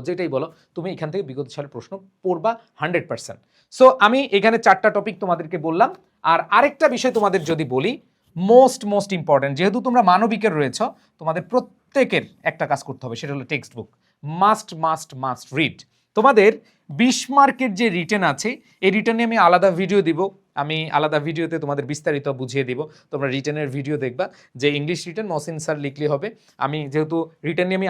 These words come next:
আলাদা বুঝাবো, but আমি একটা আইডিয়া দিই। দেখো তোমাদের যে প্যারাগ্রাফ আসবে, এটা টেক্সট বুক রিলেটেড, তোমাদের যে এক্সপ্লেনেশন টেক্সট বুক বা প্রভাব রিলেটেড, যদি তোমাদের সেন্টেন্স মেকিং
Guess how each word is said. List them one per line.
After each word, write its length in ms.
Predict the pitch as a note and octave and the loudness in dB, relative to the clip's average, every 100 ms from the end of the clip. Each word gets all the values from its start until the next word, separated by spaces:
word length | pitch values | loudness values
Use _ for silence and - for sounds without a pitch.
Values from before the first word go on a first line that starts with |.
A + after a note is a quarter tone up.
| D3 | 2
আলাদা 220 | D#3 E3+ D#3+ | 2 0 -2
বুঝাবো, 320 | D#3 D3+ D3 - _ _ B2+ | -2 -2 -2 -10 _ _ -2
but 140 | D3+ D3+ | -2 -2
আমি 100 | D3+ E3+ | -6 -6
একটা 140 | D#3+ D3 C#3+ | -2 0 0
আইডিয়া 260 | C#3+ D3 B2 | 0 0 -2
দিই। 100 | C3+ - - | -6 -12 0
দেখো 160 | F3 F#3 F#3+ | 4 4 2
তোমাদের 280 | G3 G3 G3 | 4 4 4
যে 80 | F3 F#3 | 2 4
প্যারাগ্রাফ 340 | F#3 G3 F#3 F3+ | 4 4 2 2
আসবে, 160 | D3 E3 D3+ | 0 -4 -6
এটা 140 | D3+ D3+ | -6 -6
টেক্সট 180 | C#3+ C3 | -6 -8
বুক 120 | D#3 D#3+ | -10 -4
রিলেটেড, 280 | C#3+ B2+ C3 _ _ _ _ | -4 -4 -8 _ _ _ _
তোমাদের 280 | F#3+ F#3+ G3+ F3+ | 0 2 2 2
যে 60 | G3 | 0
এক্সপ্লেনেশন 580 | - - G3+ G3+ F#3+ F3 D#3+ | -2 -6 -4 -2 -2 -2 -2
টেক্সট 200 | F3+ C3+ F#3 | -6 -6 -8
বুক 120 | E3 | 0
বা 80 | E3+ - | 0 2
প্রভাব 240 | E3+ E3+ D#3 D#3 | 4 4 2 0
রিলেটেড, 340 | C#3 B2+ B2+ _ _ - D3+ | -2 -2 -6 _ _ -8 -2
যদি 160 | G#3 G#3+ | -2 0
তোমাদের 280 | G3 F#3 F3+ - | 0 0 -2 -2
সেন্টেন্স 300 | A3 G#3+ G#3+ G3+ | 0 2 0 -2
মেকিং 180 | F3+ | -6